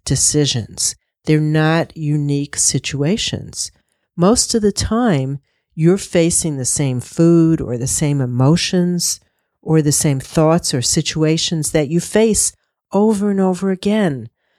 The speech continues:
So don't tell yourself that you're surprised and you didn't plan and you didn't expect this choice. These decisions happen in your life repeatedly.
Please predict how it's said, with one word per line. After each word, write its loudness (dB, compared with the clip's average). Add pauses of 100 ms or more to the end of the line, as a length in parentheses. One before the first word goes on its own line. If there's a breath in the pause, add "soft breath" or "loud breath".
(120)
So 2
don't 0
tell 2
yourself 0
that -2
you're -4
surprised 0
and -2
you -2
didn't -2
plan 0 (480)
and 2
you 4
didn't 2
expect -2
this 0
choice. -4 (360)
These 2
decisions 0
happen -2
in -2
your -2
life -4
repeatedly. -4